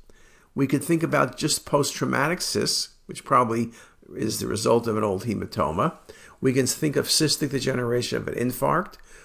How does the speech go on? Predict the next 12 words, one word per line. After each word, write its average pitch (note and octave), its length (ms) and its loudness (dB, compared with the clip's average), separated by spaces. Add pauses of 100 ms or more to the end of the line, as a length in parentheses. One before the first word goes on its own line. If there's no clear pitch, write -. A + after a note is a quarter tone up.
(160)
We C3 100 0
can B2 120 -2
think B2+ 180 0
about - 220 0
an - 160 -10
abscess, B2+ 600 2
though C#3+ 120 2
usually C3+ 360 0
the B2+ 100 -2
borders B2 440 0
are A2+ 100 -2
irregular. B2+ 680 2